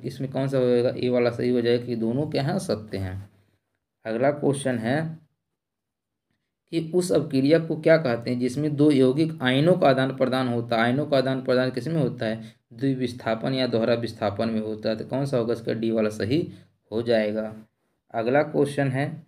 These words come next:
कि अवक्षेपण अपक्रिया, आपको शुरू से पढ़ाते चले आए हैं कि अवक्षेपण अपक्रिया में किसको बोला जाता है,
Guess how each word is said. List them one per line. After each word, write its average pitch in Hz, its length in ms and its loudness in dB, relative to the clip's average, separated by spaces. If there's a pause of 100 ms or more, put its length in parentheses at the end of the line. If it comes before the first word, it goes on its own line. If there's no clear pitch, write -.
(260)
कि - 60 -12
अवक्षेपण 139 600 2
अपक्रिया, 120 400 4
आपको 123 200 0
शुरू 139 260 -2
से 151 140 -4
पढ़ाते 135 380 0
चले 131 200 -2
आए 135 180 0
हैं 160 280 -4 (160)
कि 139 60 -4
अवक्षेपण 135 560 2
अपक्रिया 131 460 2
में 135 280 -4
किसको 143 400 -2
बोला 139 260 4
जाता 131 280 2
है, 160 340 -6